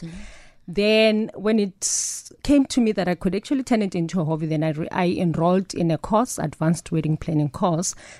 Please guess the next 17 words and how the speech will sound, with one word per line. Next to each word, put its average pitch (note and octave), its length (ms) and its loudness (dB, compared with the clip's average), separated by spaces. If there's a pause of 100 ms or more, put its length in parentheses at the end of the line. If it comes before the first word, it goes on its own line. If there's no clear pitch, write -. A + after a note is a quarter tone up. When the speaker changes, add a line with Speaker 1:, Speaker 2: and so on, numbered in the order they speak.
(100)
Speaker 2:
That's F3 200 0
where F3 160 6
then D#3+ 180 4
I D3+ 120 2
decided D#3 420 0
to - 320 0
take - 220 2
it D3 80 -6
to F3 100 0
another D#3+ 380 4
level. D3 440 2
And E3 380 2 (1040)
it's - 220 -6
what, F3 140 0 (340)
twelve G4 320 0
years F4+ 220 0
later, D#4 320 2